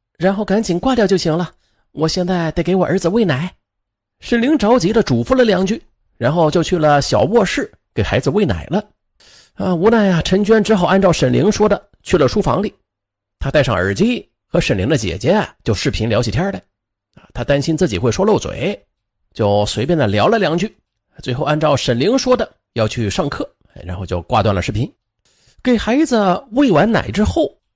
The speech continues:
沈凌就问陈娟：“你跟我姐怎么聊的？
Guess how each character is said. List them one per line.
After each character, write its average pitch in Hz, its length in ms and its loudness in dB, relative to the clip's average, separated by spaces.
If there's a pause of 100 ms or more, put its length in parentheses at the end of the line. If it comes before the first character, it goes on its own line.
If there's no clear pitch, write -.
(200)
沈 170 220 -2
凌 190 220 2
就 214 100 2
问 254 200 0
陈 175 180 0
娟 220 200 -2 (680)
：“你 208 100 -2
跟 262 160 -2
我 277 100 0
姐 202 160 -2
怎 202 140 -2
么 175 80 -2
聊 202 200 0
的？ 147 240 -6